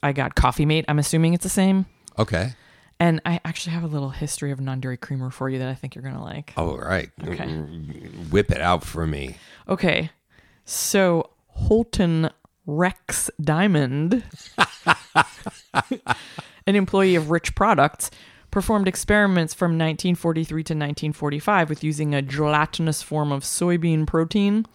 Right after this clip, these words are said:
Speaker 2: In
Speaker 1: to make
Speaker 2: Buffalo,
Speaker 1: a soy
Speaker 2: New York.
Speaker 1: cream. Oh, really?
Speaker 2: Yeah.
Speaker 1: <laughs> Oh, you already know about Rex Diamond?
Speaker 2: Oh, he's, he's Rex Diamond
Speaker 1: Local
Speaker 2: has his
Speaker 1: hero.
Speaker 2: own box in Rich
Speaker 1: <laughs>
Speaker 2: Stadium.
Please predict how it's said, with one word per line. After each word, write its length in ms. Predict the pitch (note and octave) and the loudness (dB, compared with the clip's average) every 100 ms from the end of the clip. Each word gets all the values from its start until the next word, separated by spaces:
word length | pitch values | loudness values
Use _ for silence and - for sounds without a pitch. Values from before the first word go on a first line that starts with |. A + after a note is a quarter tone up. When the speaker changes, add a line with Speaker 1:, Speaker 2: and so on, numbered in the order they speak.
| - _ | -20 _
Speaker 2:
In 140 | A#2+ G#2+ | 4 6
Speaker 1:
to 80 | |
make 140 | F#2 F2 | 8 8
Speaker 2:
Buffalo, 340 | A#2 - G2+ | 8 8 8
Speaker 1:
a 40 | F#2+ | 10
soy 200 | F#3+ F#3+ | 10 10
Speaker 2:
New 60 | |
York. 180 | F#2 C3+ | 8 8
Speaker 1:
cream. 420 | D#2 F3+ D3 C3 - | 6 4 2 -2 6
Oh, 80 | C#4 | 8
really? 400 | F#3 A3+ D#4+ F4 C#5+ - - | 8 8 8 6 2 -6 2
Speaker 2:
Yeah. 680 | F#2+ A2 E3+ E3+ D#2+ D#2+ | 4 6 6 6 6 4
Speaker 1:
<laughs> 20 | - | 0
Oh, 100 | F4 | -4
you 160 | C4+ | 0
already 260 | B3+ C#4 C4+ | 2 2 0
know 260 | A#3+ A3+ A#3+ | 2 4 4
about 260 | A#3 A#3 F3+ | 4 0 0
Rex 260 | G#3 - | -4 -4
Diamond? 480 | F#3 F3+ F#3+ A3+ C4 | 0 2 4 2 2
Speaker 2:
Oh, 280 | - A#2+ A#2 | 6 8 8
he's, 320 | G2+ B2 A2 F#2+ | 8 6 6 4
he's 320 | G#2+ G2+ F#2+ | 2 2 4
Rex 320 | F2+ B2 - | 6 4 4
Diamond 320 | - A2 A#2 | 4 6 8
Speaker 1:
Local 300 | A2 - A#3 G#3+ | 8 8 8 8
Speaker 2:
has 80 | |
his 100 | - | 8
Speaker 1:
hero. 460 | G#3 G#3 G#3 A3 C#4+ | 6 4 4 2 4
Speaker 2:
own 440 | B2 B2+ B2+ A2 E2 | 6 8 6 4 2
box 600 | - G#2 A2 - - - | 4 4 2 -2 -4 0
in 360 | - G#2+ G2 | 4 4 6
Rich 280 | G#2 A2+ - | 4 4 2
Speaker 1:
<laughs> 40 | F4 | 4
Speaker 2:
Stadium. 680 | G#2 G#2 A2+ F#2+ D#2+ D2+ | 4 6 6 4 4 0